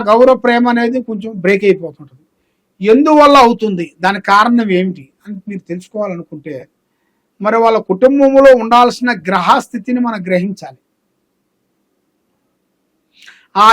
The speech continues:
గ్రహస్థితిని అనేది మనం గ్రహించినట్టుగా అయితే ఆ దోషం ఎలాంటిది, ఎక్కడి నుంచి వచ్చింది, స్త్రీ దోషమా, పురుష దోషమా, స్నేహితుల నుంచి వచ్చిందా, బంధువుల నుంచి వచ్చిందా అనేది కూడా చూసి జాతక చక్ర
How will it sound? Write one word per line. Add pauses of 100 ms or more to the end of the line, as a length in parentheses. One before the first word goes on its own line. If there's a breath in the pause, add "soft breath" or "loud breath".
(120)
గ్రహస్థితిని
అనేది
మనం (100)
గ్రహించినట్టుగా
అయితే (1000)
ఆ (180)
దోషం (120)
ఎలాంటిది, (160)
ఎక్కడి
నుంచి (100)
వచ్చింది,
స్త్రీ (120)
దోషమా, (140)
పురుష (140)
దోషమా, (520)
స్నేహితుల
నుంచి
వచ్చిందా, (100)
బంధువుల
నుంచి
వచ్చిందా
అనేది
కూడా (440)
చూసి (1040)
జాతక (120)
చక్ర